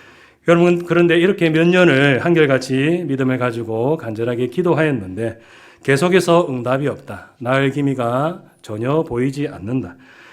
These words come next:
여러분, 그럴 때 이 사람에게 어떤 생각이 들 수도 있을까요? "내 믿음이 부족해서 하나님께서 안 들어주시는 거 아닌가?" 이런 생각이 들게 되는 것입니다.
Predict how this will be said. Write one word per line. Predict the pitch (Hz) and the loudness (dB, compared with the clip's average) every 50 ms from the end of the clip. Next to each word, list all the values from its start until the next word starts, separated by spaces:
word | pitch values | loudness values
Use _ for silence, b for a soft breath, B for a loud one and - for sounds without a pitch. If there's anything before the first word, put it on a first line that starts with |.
| B B - | B B 0
여러분, | 160 165 160 | 0 2 2
그럴 | 156 - 190 | 2 0 0
때 | 185 180 180 | 2 2 2
이 | 175 170 | 2 4
사람에게 | 175 180 170 170 160 151 143 127 131 127 | 4 4 2 2 2 0 -2 -2 -2 -2
어떤 | 135 127 110 113 - 147 151 | -2 -4 -6 -6 -6 -6 -6
생각이 | 147 160 156 147 151 147 139 131 135 139 147 147 | -4 -6 -6 -4 -4 -4 -2 -4 -4 -4 -6 -8
들 | - 127 123 | -8 -10 -10
수도 | 117 - 131 123 120 113 | -8 -10 -8 -6 -6 -6
있을까요? | 98 95 - 98 - - 90 87 - _ _ b b b b b b b b b b b b b b b b b _ | -8 -10 -16 -18 -18 -18 -20 -20 -20 _ _ b b b b b b b b b b b b b b b b b _
"내 | - 113 117 127 135 | -8 -4 -4 -2 0
믿음이 | 139 165 202 196 202 185 180 170 170 | 0 0 0 0 0 2 2 0 0
부족해서 | 160 170 180 220 233 226 190 175 156 156 | -2 -6 -6 -6 -6 -4 -4 -4 -4 -4
하나님께서 | 127 143 151 147 143 139 131 127 135 117 - | -6 -6 -4 -4 -4 -4 -4 -6 -6 -8 -8
안 | 104 95 95 95 | -12 -14 -10 -10
들어주시는 | 117 123 135 135 135 - 165 151 151 139 | -6 -4 -4 -6 -6 -8 -8 -6 -6 -6
거 | 117 95 | -8 -10
아닌가?" | 95 101 117 139 123 104 104 110 123 143 165 156 | -10 -8 -8 -8 -8 -8 -8 -8 -8 -8 -8 -6
이런 | 156 156 170 180 | -2 -2 -2 -2
생각이 | 170 165 156 156 160 151 131 120 123 135 151 175 175 - - - | 0 -2 0 0 0 0 0 -2 -2 -2 -2 -4 -6 -10 -16 -10
들게 | - 120 123 117 123 120 127 151 175 170 | -6 -6 -4 -4 -4 -4 -4 -4 -4 -6
되는 | 170 98 87 90 101 | -6 -10 -12 -8 -8
것입니다. | 127 143 - 110 90 85 85 - - | -8 -8 -8 -12 -16 -16 -18 -20 -20